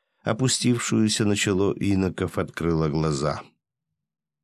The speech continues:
Великан, что вытащил ее из-под рухнувшего сарая, стоял сейчас перед ней и улыбался. Это был последний человек, которого она видела после того, как крыша сарая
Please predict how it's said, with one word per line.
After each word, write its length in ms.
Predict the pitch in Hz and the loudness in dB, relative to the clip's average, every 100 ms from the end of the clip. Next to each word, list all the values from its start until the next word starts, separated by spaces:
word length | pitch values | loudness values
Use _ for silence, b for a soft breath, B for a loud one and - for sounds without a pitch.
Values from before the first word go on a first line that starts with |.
| _ | _
Великан, 460 | - 131 170 170 214 | 0 2 4 4 2
что 260 | - - 143 | 2 2 4
вытащил 520 | 139 139 - 127 117 | 4 4 4 4 4
ее 260 | 117 120 | 4 6
из-под 420 | 120 107 - 110 110 | 4 2 0 2 4
рухнувшего 720 | 117 107 107 107 - 104 101 | 4 4 2 2 2 2 2
сарая, 560 | - 107 156 151 - | 2 2 2 2 2
стоял 400 | 139 - 208 110 | 0 0 0 0
сейчас 500 | - 95 - - - | 0 -2 0 0 -2
перед 400 | - 101 98 82 | -2 0 2 2
ней 180 | 117 120 | 4 2
и 320 | - - 113 - | 0 0 -2 0
улыбался. 960 | 107 107 92 85 78 65 - - - - _ _ _ _ _ _ | 0 0 0 0 0 0 -4 -4 -6 -14 _ _ _ _ _ _
Это 160 | - | -2
был 320 | 95 107 120 107 - - | 0 4 2 2 -6 -4
последний 560 | 110 - 127 175 147 | -2 0 0 2 0
человек, 520 | 131 120 113 107 127 | 0 0 2 2 0
которого 580 | - 78 104 101 87 85 | -4 -4 0 2 2 2
она 220 | 80 92 | 2 2
видела 360 | 92 101 90 82 | 2 2 2 0
после 300 | 87 87 87 | 0 -2 -2
того, 300 | 78 80 104 | -2 0 0
как 260 | 104 87 - | -2 -6 -4
крыша 380 | 92 95 - | -2 -2 -2
сарая 500 | - 85 98 113 - | -2 0 0 0 -4